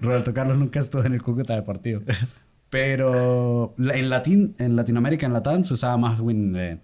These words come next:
Speaker 2: Claro, pero eso es por lo mismo de que el, que la facilidad que tenía el Play dos y,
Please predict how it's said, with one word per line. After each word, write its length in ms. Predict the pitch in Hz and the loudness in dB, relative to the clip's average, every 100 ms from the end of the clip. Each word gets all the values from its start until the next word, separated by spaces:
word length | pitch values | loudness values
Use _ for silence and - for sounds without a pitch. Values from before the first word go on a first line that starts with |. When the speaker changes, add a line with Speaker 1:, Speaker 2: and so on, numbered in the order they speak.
| _ | _
Speaker 2:
Claro, 280 | 110 120 123 | -4 -2 -2
pero 120 | 107 | -4
eso 140 | 104 | -4
es 60 | 120 | -4
por 100 | 135 | -2
lo 80 | 120 | 0
mismo 280 | 120 143 156 | 2 2 2
de 600 | 139 107 104 104 98 95 - | 2 2 2 0 -2 -6 -6
que 120 | 104 | -4
el, 240 | 101 101 - _ _ _ _ | -2 -6 -8 _ _ _ _
que 120 | 113 - - _ _ _ _ - | -6 -6 -16 _ _ _ _ -10
la 180 | - 110 | -2 -2
facilidad 460 | 117 110 110 110 113 | 0 -2 0 0 0
que 80 | 123 | 0
tenía 320 | 110 113 123 | 0 2 0
el 80 | 120 | 0
Play 200 | 107 101 | 0 2
dos 240 | 120 123 | 2 2
y, 400 | 123 113 113 104 | 2 2 2 0